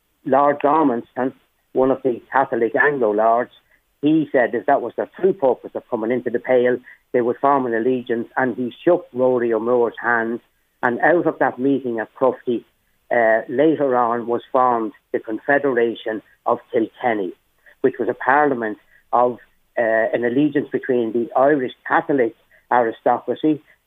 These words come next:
uh, of the native families and also the insurgents, and they set up parliament in Kilkenny,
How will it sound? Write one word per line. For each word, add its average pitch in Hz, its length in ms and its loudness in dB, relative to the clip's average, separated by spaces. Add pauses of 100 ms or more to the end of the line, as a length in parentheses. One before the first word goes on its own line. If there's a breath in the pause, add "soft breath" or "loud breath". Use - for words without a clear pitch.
uh, 107 300 2
of 117 220 0
the 117 80 -2
native 120 400 -2 (100)
families 120 440 0 (120)
and 123 140 -2
also 123 320 -2
the 110 180 -6
insurgents, 127 560 -2
and 127 120 -2
they 123 140 -6
set 131 200 -2
up 123 140 -4
parliament 120 460 0
in 117 220 -2
Kilkenny, 120 560 -2